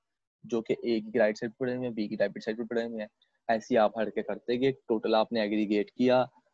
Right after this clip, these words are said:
जो कि आपका total आया है। जैसे ए का चौदह हजार सात सौ चालीस आया debit में, तो उसी को आपने credit में ब्रो down कर दिया, और जब आपने balancing का किया तो कैरी down में balance आपके पास किया आठ सौ अस्सी।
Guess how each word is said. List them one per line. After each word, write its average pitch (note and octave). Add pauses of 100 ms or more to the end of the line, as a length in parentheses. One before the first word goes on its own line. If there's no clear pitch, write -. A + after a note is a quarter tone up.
(160)
जो B2+
कि C#3
आपका B2+
total B2
आया G#2+
है। - (840)
जैसे A2+
ए A#2
का B2
चौदह A#2+
हजार A#2+
सात G#2+
सौ A#2
चालीस G#2+
आया G#2+
debit G2+
में, G#2 (960)
तो A#2+
उसी C3+
को C3+
आपने A2+
credit G#2+
में A2+
ब्रो G2
down G#2
कर A#2+
दिया, B2
और A#2+
जब A2+
आपने A2
balancing G#2+
का A#2+
किया A2
तो A2
कैरी -
down B2
में B2
balance A2
आपके A2+
पास A2
किया A2+
आठ G#2
सौ G#2
अस्सी। -